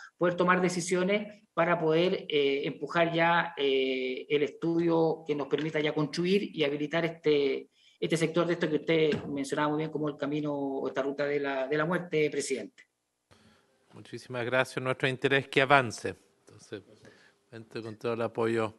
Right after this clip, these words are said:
Speaker 2: Y cuanto más avance, más mejor, como dicen. Entonces,
Speaker 1: <laughs> Ya, presidente, muchas
Speaker 2: ente-,
Speaker 1: gracias.
Speaker 2: entendemos que todas las obras generan conflicto, pero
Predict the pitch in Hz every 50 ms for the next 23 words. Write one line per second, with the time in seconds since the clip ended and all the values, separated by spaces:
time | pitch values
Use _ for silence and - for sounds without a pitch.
0 | _ _ - - - - - - - _ _ _ _ - 113 - - 120 110 107
1 | - 113 123 151 156 143 170 165 156 165 165 165 - - - - _ - - 127
2 | 131 113 123 120 113 - - 110 95 92 - 98 95 90 82 80 - - - -
3 | - _ _ _ _ _ - - - - - - - - - - - - - 110
4 | - 107 - - - - - - - - - 165 156 - - - - - - -
5 | 143 - 156 156 160 156 - 156 135 127 - - - 131 147 143 147 143 143 139
6 | 143 131 139 135 123 117 139 135 135 131 151 151 160 156 - - 151 - - 156
7 | 147 151 147 147 135 143 147 147 147 151 147 135 - 143 135 131 131 127 131 131
8 | 120 - 127 117 - - - 123 120 110 - - - - 101 95 87 87 - -
9 | - - - - - - - - - _ _ _ _ - - - 107 107 98 101
10 | 98 98 98 95 95 92